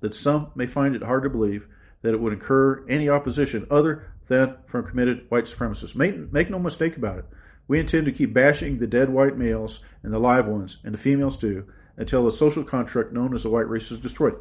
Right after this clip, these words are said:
Not deconstructed, but destroyed. Okay, that was, uh, from an interview in Harvard Magazine. Okay, this is mainstream, Harvard Magazine. And you can find this at Jewish contributions dot com. Don't listen to Fritz. Go listen to the Jews.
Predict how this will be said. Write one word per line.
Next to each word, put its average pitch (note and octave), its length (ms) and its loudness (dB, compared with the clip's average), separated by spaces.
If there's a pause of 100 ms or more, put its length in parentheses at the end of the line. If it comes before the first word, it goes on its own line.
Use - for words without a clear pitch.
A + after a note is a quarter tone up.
Not E3 240 -2
deconstructed, D3 600 -2
but G#2 100 -8
destroyed. G#2 380 -4 (500)
Okay, A#2 300 -2
that D3+ 220 4
was, C#3+ 260 4
uh, B2 140 4
from B2+ 240 -4
an A#2+ 100 -2
interview C#3+ 380 4
in A2+ 80 0
Harvard F#3+ 340 4
Magazine. E3+ 540 -2 (100)
Okay, C#3+ 160 -2
this E3+ 100 -2
is F#3 80 -8
mainstream, D#3+ 420 -2
Harvard D3+ 260 6
Magazine. C#3+ 420 2 (320)
And C#3 340 4 (160)
you C#3 200 4
can F3+ 100 4
find D#3 240 2
this D3 140 0
at A#2 100 -2
Jewish D3 320 4
contributions C#3+ 680 0
dot C#3+ 440 2
com. D3 240 -4 (1080)
Don't G#3 240 8
listen G#3+ 300 6
to F3 40 4
Fritz. G#3 420 4
Go D3+ 180 4
listen A#3+ 300 6
to A3+ 40 0
the A3 80 4
Jews. G3+ 640 4